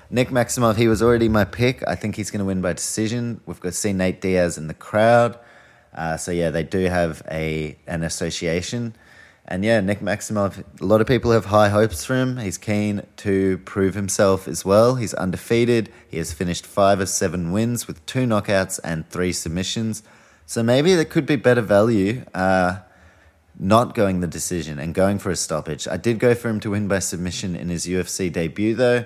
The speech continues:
uh, and it, it went to decision. So I'm not gonna go for him to get the stoppage here. Last time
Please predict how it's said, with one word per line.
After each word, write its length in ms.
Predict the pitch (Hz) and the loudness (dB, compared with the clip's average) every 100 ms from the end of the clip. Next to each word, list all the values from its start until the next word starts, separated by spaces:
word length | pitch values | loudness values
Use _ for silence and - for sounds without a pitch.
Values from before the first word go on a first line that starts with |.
| - - - _ _ _ | -8 -20 -20 _ _ _
uh, 340 | 87 85 85 - | -4 -2 -2 -2
and 380 | 87 87 85 82 | -2 0 0 -2
it, 260 | 76 - - | -4 -8 -6
it 80 | 101 | -2
went 240 | 98 117 | 2 0
to 80 | 110 | 0
decision. 540 | 90 82 90 76 76 67 | -6 -4 -4 -4 -6 -8
So 380 | - 78 78 - | -4 -2 -2 -2
I'm 240 | 90 85 | -4 -2
not 160 | 101 117 | 0 0
gonna 140 | 135 | -2
go 160 | 123 123 | 0 0
for 160 | 113 113 | 0 -4
him 80 | |
to 80 | 101 | -2
get 160 | 104 87 | -2 -2
the 60 | |
stoppage 440 | - - 107 110 - | -6 0 0 0 -2
here. 380 | 110 110 107 - | 2 4 2 2
Last 340 | 95 95 92 | 2 2 0
time 400 | 101 98 92 87 | -4 -2 -2 -6